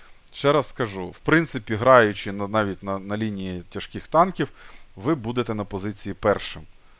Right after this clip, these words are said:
А з'явившись першим на позиції, ну, блін, ви знайдете супротивника і зможете по ньому працювати. От.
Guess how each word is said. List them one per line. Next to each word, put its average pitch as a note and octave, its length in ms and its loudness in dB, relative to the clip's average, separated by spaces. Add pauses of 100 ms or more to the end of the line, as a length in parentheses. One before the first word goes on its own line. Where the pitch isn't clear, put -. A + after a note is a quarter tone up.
(380)
А F#2 140 -4
з'явившись A2 480 -4
першим G2 340 -6
на E3+ 100 -6
позиції, C#4 580 -4
ну, A#3 140 -8
блін, A#2 220 -4
ви A#2 320 -6
знайдете F#2 480 -8
супротивника D3+ 760 -12
і F2 60 -10
зможете G2 460 -16
по F#2 100 -10
ньому G#2 360 -8 (540)
працювати. A#2+ 880 2 (720)
От. F#2 200 -8